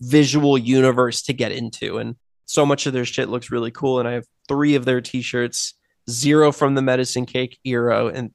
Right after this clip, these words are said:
'cause they are impossible to find. So if you're out there and you've got one, hey, hit me up, man. I'll pay just about anything at this point. And I've, I'm, I almost said homeless, and I am unemployed.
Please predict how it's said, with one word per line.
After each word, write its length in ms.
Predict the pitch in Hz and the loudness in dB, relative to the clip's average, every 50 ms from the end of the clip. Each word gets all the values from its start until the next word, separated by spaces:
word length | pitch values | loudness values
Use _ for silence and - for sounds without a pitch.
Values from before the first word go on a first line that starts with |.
| _ | _
'cause 180 | - - 123 120 | -10 -8 -6 -2
they 120 | 127 127 | 0 2
are 220 | 123 123 120 117 - - | 4 4 2 0 -2 -6
impossible 840 | 123 117 - - - - - 135 131 - - 127 123 123 117 120 | -6 -6 -6 -10 -12 -6 -6 -6 -6 -4 -6 -6 -4 -4 -4 -4
to 60 | 113 | -4
find. 460 | - 120 113 107 107 113 113 113 131 - _ _ _ _ _ - | -2 0 0 2 0 0 -2 -4 -6 -10 _ _ _ _ _ -6
So 160 | - - 123 | 0 0 0
if 80 | 117 123 | 2 2
you're 120 | 123 131 | 2 2
out 180 | 131 131 127 - | 2 2 2 2
there 180 | 135 135 135 | 2 2 2
and 120 | 135 131 123 | 2 0 -2
you've 120 | 123 120 | -4 -2
got 260 | - 127 123 123 120 | 0 0 0 0 0
one, 260 | 120 120 120 117 113 | -2 -2 -2 -4 -4
hey, 400 | 117 127 127 123 120 120 120 127 _ _ _ _ _ _ _ _ _ _ | -6 -4 -4 -2 -2 -4 -6 -10 _ _ _ _ _ _ _ _ _ _
hit 240 | _ - 120 123 123 | _ -10 -6 -4 -2
me 160 | 127 131 131 | -2 0 0
up, 200 | 131 127 117 117 | 0 0 -2 -2
man. 240 | 117 117 113 117 117 | -6 -8 -6 -6 -8
I'll 100 | 117 117 | -8 -10
pay 260 | - - 135 131 123 | -10 -12 -12 -10 -10
just 240 | 120 127 123 - - | -8 -8 -10 -8 -2
about 180 | 127 135 135 | 0 2 2
anything 420 | 139 139 123 120 - - - 113 120 | 2 2 0 0 -4 -4 -6 -6 -6
at 80 | 131 - | -6 -8
this 140 | 127 131 - | -10 -10 -10
point. 380 | _ - 120 113 123 123 - | _ -4 -2 -2 -2 -2 -2
And 100 | - 127 | -2 0
I've, 220 | 135 143 135 127 147 _ _ _ - - | 0 0 0 -2 -6 _ _ _ -8 -8
I'm, 560 | - - - 131 143 143 135 127 120 143 160 - _ _ _ _ _ - | -6 -4 -2 0 2 2 2 0 -2 -8 -12 -14 _ _ _ _ _ -4
I 80 | - 139 | 0 0
almost 180 | 143 139 131 | 2 2 2
said 100 | - 127 123 | 0 0 0
homeless, 420 | 127 123 117 110 - - 151 - - | 0 -2 -4 -4 -6 -8 -10 -10 -4
and 180 | - 143 143 156 | -2 0 2 2
I 160 | 156 165 160 | 2 2 2
am 160 | 156 151 156 | 2 2 2
unemployed. 520 | 156 165 170 165 156 - 151 156 156 - | 2 2 2 2 0 0 0 0 0 -2